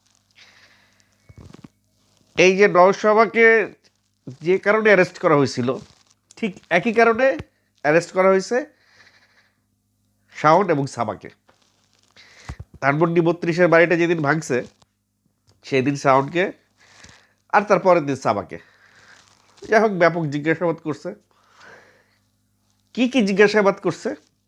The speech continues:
সেটা জানা যায় নাই। জিজ্ঞাসাবাদ শেষে তাদেরকে পরিবারের জিম্মায় ছেড়ে দেওয়া হয়েছে। ওইদিকে স্টুডেন্ট প্রোটেস্ট যখন হয়েছিল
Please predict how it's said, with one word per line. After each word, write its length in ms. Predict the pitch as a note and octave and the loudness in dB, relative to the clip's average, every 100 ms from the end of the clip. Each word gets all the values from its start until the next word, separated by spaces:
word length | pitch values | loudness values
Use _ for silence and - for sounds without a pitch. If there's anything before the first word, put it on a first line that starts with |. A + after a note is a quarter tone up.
| _ | _
সেটা 260 | - D3+ C#3+ | -4 -2 0
জানা 260 | C#3 C#3 | 0 0
যায় 140 | B2+ A#2 | 0 -2
নাই। 140 | G3+ - _ _ _ _ _ _ _ _ _ _ _ _ _ - | -6 -12 _ _ _ _ _ _ _ _ _ _ _ _ _ -6
জিজ্ঞাসাবাদ 400 | F#3+ G#3 A#3 A3 | -2 0 2 0
শেষে 220 | A3 A3 | 0 -4
তাদেরকে 380 | A#3 F3+ D3+ D3+ | -2 -2 -2 -4
পরিবারের 420 | C#3+ D3+ D3 C#3+ | -2 0 2 0
জিম্মায় 260 | C3+ B2+ B2+ | -2 -2 -4
ছেড়ে 200 | - A#2+ | -2 -4
দেওয়া 160 | A2 F#2+ | -2 -4
হয়েছে। 200 | F2 - _ _ _ _ _ _ F3 | -6 -14 _ _ _ _ _ _ 0
ওইদিকে 440 | F3+ G3+ C3+ - _ _ _ _ _ _ _ _ _ _ _ _ _ _ _ _ _ _ _ _ _ _ | 0 2 -2 -4 _ _ _ _ _ _ _ _ _ _ _ _ _ _ _ _ _ _ _ _ _ _
স্টুডেন্ট 540 | - - G#3+ A#3+ A3+ G3+ | -20 -6 2 2 2 0
প্রোটেস্ট 400 | G#3+ G#3 - F3+ | 0 0 -2 -4
যখন 200 | E3 D3+ | -2 -2
হয়েছিল 460 | D3+ D3 C3+ A2+ | -4 -4 -2 -2